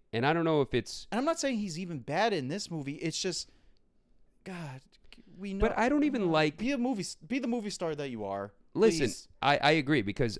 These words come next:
Speaker 1: I, even in, in Drive, that's the character. The character's a fucking au-, uh, autistic weirdo.
Speaker 2: Yeah.
Speaker 1: Okay? I get it in this. He's like a replicant slash android, but
Speaker 2: Yeah.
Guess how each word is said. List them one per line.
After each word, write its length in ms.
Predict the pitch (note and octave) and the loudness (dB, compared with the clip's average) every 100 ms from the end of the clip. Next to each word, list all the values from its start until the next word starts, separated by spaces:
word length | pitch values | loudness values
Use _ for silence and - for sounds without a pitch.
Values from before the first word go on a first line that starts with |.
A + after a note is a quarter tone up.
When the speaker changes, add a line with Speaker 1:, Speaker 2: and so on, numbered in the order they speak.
| - | -4
Speaker 1:
I, 200 | A#2 C#3 - | 0 0 2
even 260 | F#3 G#3+ | 0 2
in, 80 | G3 - | 0 2
in 180 | C#3+ C3 | 0 2
Drive, 420 | C#3+ F3+ A#3 D#3 | 2 2 -2 0
that's 240 | C3+ - | -2 -2
the 60 | B2 | 2
character. 400 | B2+ G2 E2 E2+ | 2 2 0 -8
The 80 | D#2+ | -2
character's 380 | D3 D#3 C#3+ | -2 -2 -10
a 40 | A2+ | -12
fucking 460 | - A#2+ A2 G2+ - - | -4 -4 -2 -6 -8 -6
au-, 180 | G2 - | -6 -4
uh, 360 | - - C2 - | -10 -10 -12 -12
autistic 340 | - C3 A#2 F2+ F2 | -6 -6 -6 -10 -4
weirdo. 440 | G2+ F#2 D2+ - - - | -2 -2 -4 -14 -16 -14
Speaker 2:
Yeah. 200 | G2 F#2+ - | -12 -12 -8
Speaker 1:
Okay? 340 | G#2+ G2+ G2 - - - _ _ - - | -2 -2 -2 -6 -20 -20 _ _ -20 -4
I 100 | D3 | -4
get 320 | B2 C#3 D#3+ | -2 2 4
it 180 | G#3 A3+ | 4 0
in 200 | C#3 C3 | 0 0
this. 280 | A2 B2+ - | 0 -2 -4
He's 240 | C3 G#2+ G2+ | -6 -6 -4
like 180 | G2+ | -6
a 60 | G2 | -6
replicant 680 | E2 F2 A2 - B2+ C3+ B2 | -8 -2 -2 -2 -2 -4 -4
slash 380 | - G#2 G#2 - | -6 -6 -6 -8
android, 600 | F2+ F#2+ G#2 A#2+ B2+ B2+ - _ - | -8 -6 -2 0 0 -2 -10 _ 2
but 120 | |
Speaker 2:
Yeah. 60 | D#3 | 2